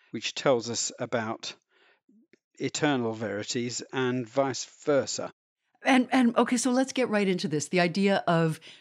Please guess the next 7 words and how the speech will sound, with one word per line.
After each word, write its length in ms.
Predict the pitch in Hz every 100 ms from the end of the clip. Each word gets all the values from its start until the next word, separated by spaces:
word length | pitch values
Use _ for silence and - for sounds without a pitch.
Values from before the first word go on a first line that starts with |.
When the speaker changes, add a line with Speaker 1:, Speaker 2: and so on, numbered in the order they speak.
| -
Speaker 2:
greeting 480 | 160 185 202 180 170
the 80 | 151
day. 420 | 151 139 123 113 - -
You, 240 | 165 196
you've 360 | 175 180 226 202
landed 420 | 202 180 180 170 -
on 460 | 160 151 151 151